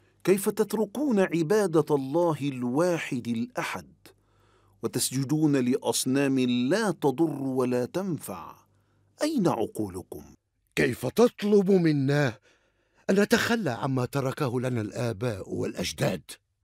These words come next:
Speaker 1: قال هود فيما معناه: أوإن ضل آباؤكم أتتبعون ضلالهم؟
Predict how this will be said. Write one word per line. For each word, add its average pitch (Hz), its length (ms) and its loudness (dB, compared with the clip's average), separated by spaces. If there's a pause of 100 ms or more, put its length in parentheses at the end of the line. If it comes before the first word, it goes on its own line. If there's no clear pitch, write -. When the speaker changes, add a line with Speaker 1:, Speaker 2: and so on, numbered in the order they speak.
(520)
Speaker 1:
قال 123 220 4
هود 143 480 4
فيما 151 460 0
معناه: 143 600 0 (640)
أوإن 127 560 6
ضل 180 340 4
آباؤكم 117 1300 2 (680)
أتتبعون 160 1040 2
ضلالهم؟ 113 1040 0